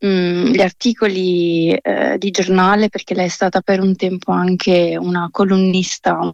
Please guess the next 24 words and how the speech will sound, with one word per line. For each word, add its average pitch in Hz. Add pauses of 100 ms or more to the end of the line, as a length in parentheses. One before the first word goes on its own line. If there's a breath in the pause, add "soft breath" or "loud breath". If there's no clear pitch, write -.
una 175
giornalista, 190
eh, 190
di 190
un 180
periodico, 180 (640 loud breath)
ehm, 180 (240)
dei 220
saggi 202
brevi, 247
dei 208
manifesti, 220
eh, 190
quindi 202
a 185
volte 196
è 190
scritto -
proprio 190
per 190
piccoli 214
paragrafi 190
che 202
sembrano 190